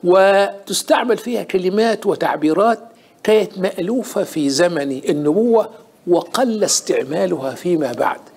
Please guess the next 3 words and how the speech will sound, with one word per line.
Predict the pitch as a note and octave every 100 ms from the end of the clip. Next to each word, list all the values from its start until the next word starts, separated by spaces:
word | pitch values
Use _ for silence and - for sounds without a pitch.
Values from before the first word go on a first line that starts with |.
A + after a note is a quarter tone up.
| - - -
كأنها | F#3+ G3+ A3+ E3
بصمة | F3 G#3+ - - D3 C#3+ C3+
لغوية | C#3 C3+ D3 E3 G#3 G#3 G#3+